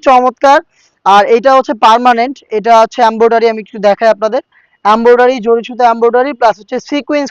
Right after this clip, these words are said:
করা থাকবে, এমব্রয়ডারির সাথে সিকোয়েন্স করা থাকবে। জয়েন্ট কোটির মধ্যে খুবই চমৎকার। A to Z প্রত্যেকটা লেয়ারে আপনারা দেখতে পাচ্ছেন আশা করি, প্রত্যেকটা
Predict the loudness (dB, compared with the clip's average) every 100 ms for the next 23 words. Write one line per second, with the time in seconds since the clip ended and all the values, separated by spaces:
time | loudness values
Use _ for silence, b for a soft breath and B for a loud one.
0 | -4 -4 -6 -10 -10 -6 -6 -6 -8 -8
1 | -10 -12 -10 -10 -4 -4 -4 -12 -18 -12
2 | -2 0 0 -4 -8 -8 -10 -10 -12 -12
3 | -12 -10 -6 -4 -2 -4 -4 -6 -6 b
4 | b b b -4 -2 -2 -4 -4 -4 -4
5 | _ -6 -2 0 2 2 0 -4 -10 -8
6 | -4 -2 -4 -2 -2 -2 -4 -4 -4 -8
7 | -6 -4 -4 -6 _ -6 -4 0